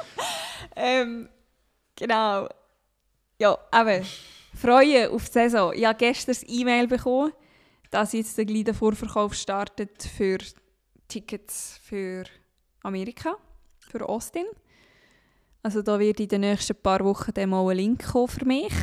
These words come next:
wo ich die Tickets kann posten kann. Was mich einfach ein bisschen verwirrt, ist ja, wir wollen ja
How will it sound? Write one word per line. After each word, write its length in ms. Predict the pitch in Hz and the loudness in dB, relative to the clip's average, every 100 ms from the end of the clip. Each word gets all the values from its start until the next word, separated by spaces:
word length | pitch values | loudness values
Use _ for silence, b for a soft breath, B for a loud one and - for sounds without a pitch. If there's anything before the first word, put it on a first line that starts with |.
| - - _ - | -4 -8 _ -8
wo 140 | 233 | -4
ich 160 | 226 220 | -2 -2
die 180 | 220 214 | -4 -10
Tickets 400 | - - 254 - | -10 -8 -8 -6
kann 120 | 254 | -6
posten 380 | - 320 - 240 | -4 -4 -6 -10
kann. 100 | 202 b b b b - | -12 b b b b -2
Was 80 | 220 | 0
mich 160 | 226 202 | 2 0
einfach 200 | 240 294 | 0 0
ein 120 | 262 | -2
bisschen 220 | 220 202 | -4 -4
verwirrt, 1040 | 190 175 170 226 190 175 - - _ - - _ b b b b b b b b | -4 -6 -4 -2 -2 -4 -8 -14 _ -18 -18 _ b b b b b b b b
ist 400 | - 202 - - - | -6 -4 -4 -6 -4
ja, 360 | 202 190 185 - _ _ _ _ _ - - - | 2 2 2 -2 _ _ _ _ _ -20 -20 -8
wir 240 | 202 196 | -4 -4
wollen 260 | 185 190 180 | -4 -4 -4
ja 460 | 180 185 - 196 | -4 -4 -6 -8